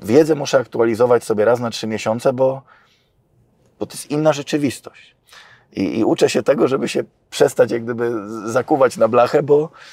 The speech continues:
bo te realia się zmieniają. Przygotujmy się na to, że może być tąpnięcie, może być weryfikacja, korekta. Yy, przygotujmy się na to, że może skoczy to razy dwa. Natomiast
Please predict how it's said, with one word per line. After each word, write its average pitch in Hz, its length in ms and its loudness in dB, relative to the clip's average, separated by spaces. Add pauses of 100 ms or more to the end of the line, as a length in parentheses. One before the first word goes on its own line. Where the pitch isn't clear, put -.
(220)
bo 120 120 0
te 135 120 6
realia 135 300 2
się 123 160 -2
zmieniają. 123 440 -4
Przygotujmy 131 720 0
się 107 140 -4
na 98 180 0
to, 165 260 2 (580)
że - 140 2
może 127 260 4
być 101 180 -2
tąpnięcie, 98 600 -4 (760)
może 104 220 2
być 98 180 -4
weryfikacja, 104 760 0
korekta. 131 640 -2 (640)
Yy, 92 720 -8
przygotujmy 120 500 0
się 110 60 -10
na 120 80 0
to, 110 100 -2
że 104 80 -2
może 117 240 2
skoczy 110 280 -4
to 110 100 0
razy 104 220 2
dwa. 113 340 2 (360)
Natomiast 123 380 -2